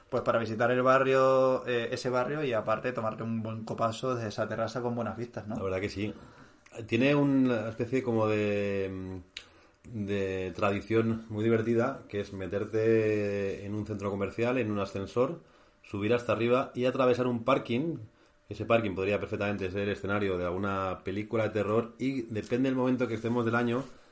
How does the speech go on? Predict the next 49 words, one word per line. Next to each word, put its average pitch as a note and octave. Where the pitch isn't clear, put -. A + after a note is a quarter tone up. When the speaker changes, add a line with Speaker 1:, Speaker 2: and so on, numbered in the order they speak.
Speaker 2:
ya G#2+
te G#2+
vas A2
a A#2+
empezar A2+
a -
dar G#2
cuenta A2
de G#2+
que G2+
te G2
va A2
a G#2+
tocar A#2
esperar C3
un C#3+
ratito B2
para A2
conseguir G#2+
entrar. F2
Speaker 1:
Sí, D#3+
las B2
colas, C#3+
como C3+
dijimos B2+
antes, D3+
es G2+
un A2+
clásico, D3+
pero C#3+
bueno, A2+
váyanse A2+
acostumbrando A2
a G2+
ella. F2+
El B2+
precio D3
de D#3+
entrada C#3+
está C#3+
en, C3+
es B2+
un B2+
donativo A#2+
entre A#2
uno A#2+
y A2+
cinco A2+
euros. D3